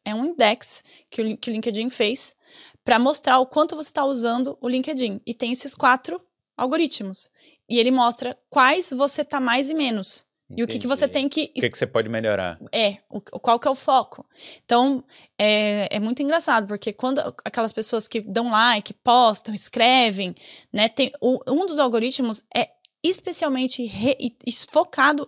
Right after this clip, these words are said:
Speaker 1: em comentário. O LinkedIn adora networking. Então, você vai lá no, no, no post de um gerente ou no post de um C E O que,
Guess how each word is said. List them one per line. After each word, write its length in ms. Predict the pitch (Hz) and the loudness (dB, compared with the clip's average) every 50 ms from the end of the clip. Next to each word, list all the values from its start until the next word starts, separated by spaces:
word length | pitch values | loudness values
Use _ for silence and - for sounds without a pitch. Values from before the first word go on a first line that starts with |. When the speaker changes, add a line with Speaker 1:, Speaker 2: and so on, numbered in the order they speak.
| _ - | _ 0
Speaker 1:
em 160 | - 285 311 | 2 2 2
comentário. 640 | 320 - - 302 311 330 330 - 226 196 185 180 180 - - - - _ | 2 0 -2 -2 -2 -4 -6 -6 -4 -4 -4 -6 -8 -14 -20 -20 -18 _
O 40 | - | -6
LinkedIn 460 | 226 240 240 262 214 233 269 277 247 - _ _ _ _ _ - | -6 -4 -4 -4 -4 -2 -2 -4 -4 -8 _ _ _ _ _ -10
adora 600 | - 285 269 233 208 226 240 254 285 302 311 - | -8 -6 -6 -2 0 2 2 2 2 0 -2 -2
networking. 640 | 254 269 285 277 - 262 226 190 190 - - 190 180 - - - - - | -4 -4 -6 -4 -4 -4 -2 -2 -4 -6 -10 -14 -16 -16 -18 -20 -20 -10
Então, 140 | - 226 226 | -6 -6 -4
você 180 | - - 269 | -2 -2 0
vai 160 | 247 277 269 | 2 2 2
lá 300 | 247 240 247 277 330 359 | 4 4 6 4 4 4
no, 200 | 359 339 330 302 - _ _ | 2 0 -2 -4 -6 _ _
no, 460 | - 226 240 240 254 254 254 254 247 | -4 -2 0 0 2 2 2 2 2
no 120 | 247 262 269 | 2 2 0
post 460 | 262 _ - 247 240 233 226 - 233 | 2 _ 4 6 6 6 4 0 -6
de 100 | 202 226 | -6 -4
um 60 | 240 | -4
gerente 600 | 226 226 240 226 226 233 220 214 202 - - - - - - - - _ | -2 -2 -2 -2 -2 -2 -4 -4 -4 -6 -8 -8 -10 -14 -20 -20 -14 _
ou 80 | - | -4
no 100 | 226 233 | -2 -2
post 460 | 226 - - 247 254 277 262 - 262 220 | -2 2 4 6 6 6 6 2 -4 -6
de 80 | 220 247 | -6 -6
um 60 | 240 | -6
C 200 | - - - 262 | -6 -4 -2 0
E 80 | 262 240 | 0 2
O 280 | 233 233 220 190 175 - - - - - - - - _ _ | 2 2 0 0 -4 -8 -14 -20 -20 -20 -20 -20 -20 _ _
que, 140 | - - | -6 -2